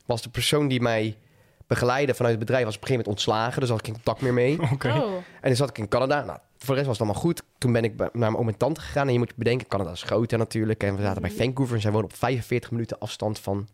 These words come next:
Speaker 1: het centrum.
Speaker 2: Ja.
Speaker 1: Dat is daar gewoon normaal.
Speaker 2: Ja.
Speaker 1: Dat is ook logisch, een gigantisch land. Dus, eh, ik, ik snap het nog steeds niet, hoor. Maar op een gegeven moment zeiden mijn oom en tante tegen mij van, "Ja, Ruben, niet schrikken. Het huis staat te koop." En toen was de huizenmarkt best wel kut of zo. Toen van mezelf van, "Ja, weet je, oké, het zal wel. Dat duurt nog even voordat je wordt verkocht."
Speaker 2: Ja.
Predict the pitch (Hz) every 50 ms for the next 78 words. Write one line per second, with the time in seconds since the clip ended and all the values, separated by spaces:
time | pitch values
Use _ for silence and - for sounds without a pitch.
0 | _ - 160 - - 113 95 98 - - 69 - - - - - 113 107 - -
1 | _ - - 101 - - 104 101 - 101 104 95 107 - _ _ _ _ _ _
2 | _ - 117 120 113 101 85 80 104 _ _ _ _ _ _ _ _ _ _ -
3 | 123 117 101 92 107 104 107 117 127 139 110 - 80 - 104 - - 113 101 107
4 | 101 104 104 - 113 101 85 - - _ - - - 160 170 170 165 - - 151
5 | - - 143 - - 185 175 160 156 139 - 175 165 143 - 131 120 120 127 135
6 | - 185 170 165 175 156 147 143 156 147 139 - 151 156 151 - - 147 139 139
7 | 131 127 - 131 139 147 147 190 190 202 175 180 185 165 - - 175 185 - 202
8 | 190 175 - - - 107 120 160 220 240 - - 160 120 101 - - - - 117
9 | 98 90 92 - - - _ _ _ _ _ _ _ _ _ _ _ _ _ -
10 | - - - - 127 131 - - 190 190 185 180 - - 117 127 165 190 - 156
11 | 139 127 120 123 135 - 107 - - 185 185 185 156 - - 160 139 110 110 98
12 | 107 107 113 127 107 104 107 101 113 147 - 147 143 170 175 170 - 180 165 160
13 | 170 196 - 196 185 185 170 - - - 156 156 156 160 156 156 135 117 123 131
14 | 123 135 139 127 123 127 127 120 127 117 - - - - - 120 107 - - -
15 | - - 127 123 113